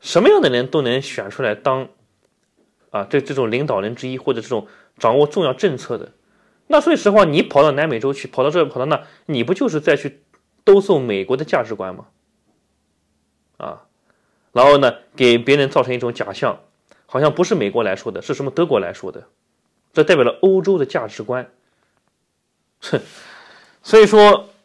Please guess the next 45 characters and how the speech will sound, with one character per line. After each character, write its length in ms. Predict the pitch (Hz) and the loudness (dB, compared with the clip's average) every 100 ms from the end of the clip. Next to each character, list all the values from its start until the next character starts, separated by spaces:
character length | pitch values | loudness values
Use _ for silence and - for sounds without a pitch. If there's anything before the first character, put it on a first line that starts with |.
| _ | _
啊， 340 | - 107 101 - _ | -4 -2 -2 -10 _
他 120 | - | 0
们 180 | 196 185 | 4 4
这 80 | 196 | 2
种 160 | 147 131 | 0 0
做 180 | 196 | 0
法 180 | 131 104 | 2 0
呢， 200 | 101 98 - - - | -4 -10 -16 -20 -6
我 180 | 113 113 | -2 -2
觉 120 | 139 | -2
得 100 | 160 | -4
就 220 | - - - | -6 -12 -8
令 200 | 175 139 | -6 -4
人 120 | 143 | -6
挺 200 | 143 110 | -10 -12
不 120 | 131 | -10
齿 260 | - - 110 | -8 -8 -10
的， 140 | - - _ _ _ | -18 -20 _ _ _
啊， 100 | 98 | -16
挺 160 | - 113 | -12 -10
不 80 | |
齿 180 | 151 - | -10 -12
的。 140 | 110 - _ _ _ _ _ _ _ _ _ _ _ _ _ - | -18 -20 _ _ _ _ _ _ _ _ _ _ _ _ _ 2
那 100 | 233 | 6
么 80 | 254 | 8
我 100 | 208 | 8
们 80 | |
再 100 | 240 | 8
来 100 | 240 | 6
看 220 | 240 247 269 | 6 2 4
另 120 | 240 | 6
外 220 | 185 143 - | 6 6 2
几 100 | - | -4
个 80 | 123 | -2
事 140 | - | 0
儿， 140 | 156 - - _ _ _ _ _ _ _ _ _ _ _ _ _ _ _ _ _ _ _ _ _ _ _ - | 0 -2 -12 _ _ _ _ _ _ _ _ _ _ _ _ _ _ _ _ _ _ _ _ _ _ _ -2
一 140 | 254 | 4
个 80 | 349 | 6
呢 120 | 226 | 6
是 160 | 220 202 | 2 0
这 80 | |
个 100 | 202 | 2
英 300 | 185 233 320 | 2 2 0
国， 300 | 226 113 - _ _ _ _ - | -2 -6 -12 _ _ _ _ -16
啊， 240 | 50 | -14